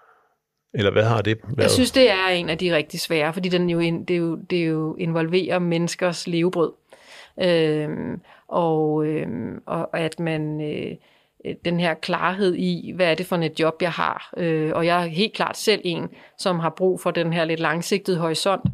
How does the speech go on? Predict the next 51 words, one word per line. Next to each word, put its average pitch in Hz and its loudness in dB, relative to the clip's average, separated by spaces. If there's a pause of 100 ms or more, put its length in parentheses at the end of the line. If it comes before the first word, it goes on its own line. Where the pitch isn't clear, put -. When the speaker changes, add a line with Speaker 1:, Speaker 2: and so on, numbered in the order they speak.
(260)
Speaker 2:
Vi 208 0
har 190 0
nogen, 180 0
øh, 160 0
som 160 -4
ikke 196 0
har 214 2
den, 180 -4
det 185 0
behov, 175 2
som 180 0
er 160 2
sådan, 165 -2
"Jeg 190 4
er 156 0
her, 156 2
så - -8
længe 151 -2
det 151 -2
er 143 -4
sjovt, 190 2
og 170 0
der 160 2
er 160 2
sjove 156 2
opgaver, 220 4
og 185 4
når 170 2
der 170 4
ikke 180 2
er 165 0
det, 208 2
så, 190 0 (320)
så 190 0
finder - -4
jeg 160 -2
mig 151 -2
noget 156 -2
andet." 165 -4 (500)
Øhm, 160 0
men, 165 -2
men, 160 -2
men, 160 -2
men 165 -6
der 165 -2
er 160 0
også 180 0
masser, 180 2
hvor 170 2
at 165 -2
man 160 -4